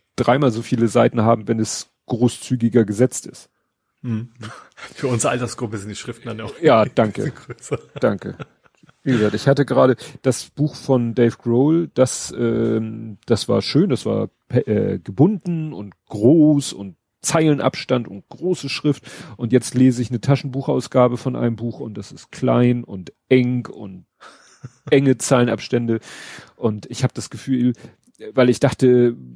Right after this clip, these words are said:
Speaker 1: wenn ich manchmal beim Lesen so einen müden Turn krieg, dass es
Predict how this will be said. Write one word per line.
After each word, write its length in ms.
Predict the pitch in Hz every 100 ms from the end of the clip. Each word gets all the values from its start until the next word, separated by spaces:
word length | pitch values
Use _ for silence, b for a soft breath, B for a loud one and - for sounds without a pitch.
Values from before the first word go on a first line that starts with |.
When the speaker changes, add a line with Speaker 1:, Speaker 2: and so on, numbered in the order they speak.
| - - - - 120
Speaker 1:
wenn 200 | 123 123
ich 100 | 117
manchmal 260 | 127 120 113
beim 200 | 110 113
Lesen 680 | 110 127 113 120 117 113 123 120
so 240 | 123 123
einen 240 | 113 117
müden 260 | 123 139 120
Turn 300 | - 139 160
krieg, 300 | - 120 -
dass 160 | 120 127
es 220 | -